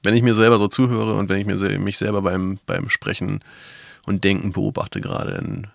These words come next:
dann sage ich <laughs> mir selber, hey, Hannes, krieg deinen verdammten Arsch hoch und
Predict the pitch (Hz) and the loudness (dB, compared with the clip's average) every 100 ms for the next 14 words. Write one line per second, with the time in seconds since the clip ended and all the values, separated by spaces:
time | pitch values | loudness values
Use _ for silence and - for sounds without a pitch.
0 | _ - 90 92 98 95 - 139 117 98 | _ -10 -8 -4 -4 -4 2 2 2 0
1 | 95 95 98 - 101 101 110 - _ _ | -2 -2 -2 -2 -4 -4 -8 -12 _ _
2 | _ 117 - - - - - _ _ _ | _ -14 -10 -8 -10 -14 -20 _ _ _
3 | _ _ - 120 - - - - - - | _ _ -8 -8 -4 -6 -6 -6 -6 -6
4 | - - - - - 104 123 - - 104 | -6 -4 -4 -6 -2 -2 -2 -4 -6 -4
5 | 104 - | -6 -14